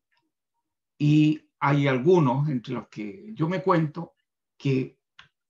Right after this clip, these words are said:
hicimos la experiencia de tra-, trasladarnos a educación a distancia, es decir, distintos tiempos y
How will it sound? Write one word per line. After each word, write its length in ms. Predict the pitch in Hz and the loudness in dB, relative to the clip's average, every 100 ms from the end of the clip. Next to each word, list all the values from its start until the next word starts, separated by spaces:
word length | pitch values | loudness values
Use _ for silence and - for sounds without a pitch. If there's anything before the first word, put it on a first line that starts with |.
| _ _ _ | _ _ _
hicimos 640 | 175 147 - 160 151 147 135 | -6 -4 0 2 4 4 2
la 80 | |
experiencia 760 | 135 - 127 127 131 131 143 120 | -2 -6 -6 -4 -4 -4 -6 -6
de 200 | 120 127 | -8 -8
tra-, 300 | - 117 - _ _ _ | -10 -12 -14 _ _ _
trasladarnos 720 | 120 110 107 107 123 123 127 | -14 -12 -10 -8 -6 -6 -6
a 60 | 107 | -8
educación 640 | - - - - - - _ _ _ _ | -14 -16 -16 -14 -14 -16 _ _ _ _
a 120 | 110 101 | -8 -8
distancia, 680 | - - 143 147 143 143 - | -10 -12 -12 -10 -12 -16 -14
es 160 | 107 | -10
decir, 480 | 113 110 143 147 151 _ _ _ _ _ _ _ | -10 -6 -2 0 -2 _ _ _ _ _ _ _
distintos 720 | 147 143 156 147 143 135 - | -4 0 2 2 2 -4 0
tiempos 560 | 143 131 131 147 143 - _ _ _ _ _ _ _ - | 2 2 -2 -6 -8 -8 _ _ _ _ _ _ _ -2
y 460 | 131 131 131 131 | 2 2 2 -2